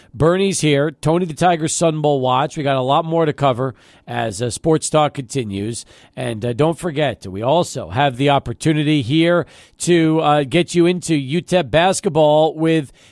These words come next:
Keitha Adams and Joe Golding. That's gonna be coming up at the top of the hour. John Teicher is gonna be live out at Hudson's Grill, seventeen seventy Lee Trevino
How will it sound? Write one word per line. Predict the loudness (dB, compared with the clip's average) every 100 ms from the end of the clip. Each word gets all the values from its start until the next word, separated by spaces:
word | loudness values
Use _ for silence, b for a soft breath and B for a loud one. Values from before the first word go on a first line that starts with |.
| b
Keitha | -6 -4 -2 0
Adams | 2 2 0 -2
and | -6 0
Joe | 2 2
Golding. | 4 4 4 -2 -4 -18
That's | -2 2 2 0
gonna | -2 0
be | 0 0
coming | 0 0 0
up | -2
at | -4
the | -6
top | -2 -2 -2
of | -6
the | 0
hour. | 2 2 2 b b b
John | -2 0 2
Teicher | 0 0 0
is | -4
gonna | -2 0
be | 2
live | 4 4 2 0
out | 0 0
at | 0
Hudson's | 0 0 -4 -10 -6
Grill, | 0 2 2 b b
seventeen | -10 -2 2 2 0 -4 -6 -4 -4 -6
seventy | 0 0 2 -2 -2 -2 -4
Lee | -4 -2 -2
Trevino | -4 -2 0 2 2 2 0